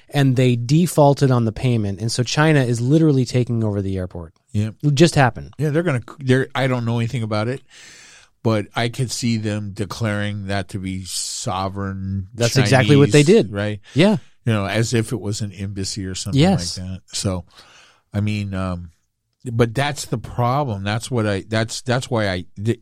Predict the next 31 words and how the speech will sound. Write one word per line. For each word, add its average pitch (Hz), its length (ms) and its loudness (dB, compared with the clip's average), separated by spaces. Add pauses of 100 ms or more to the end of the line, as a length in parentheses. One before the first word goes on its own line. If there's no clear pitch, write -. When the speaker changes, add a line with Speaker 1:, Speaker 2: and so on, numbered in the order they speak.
(140)
Speaker 2:
that's 117 400 -2
where 113 200 -4
I 110 140 -2
think 117 280 -6
the 101 120 -6
importance 98 720 -6
of, 95 300 -6 (600)
of 104 160 0
a 101 60 -6
situation 107 800 -2
in 92 180 -8
Ukraine 104 440 -6
with 82 160 -10
Russia 110 380 -4
is, 90 420 -6
is, 90 220 -8 (720)
um, 90 500 -2 (1160)
not 127 500 -2
what, 117 300 0 (640)
I'm 190 140 -2
not 143 200 -4
worried 113 220 0
about 101 200 -4
getting 110 220 -8
into 107 220 -8
a 95 40 -6
military 92 800 -6
conflict 98 640 -6
with 85 140 -8
Russia 104 440 -2
particularly. 87 1120 -8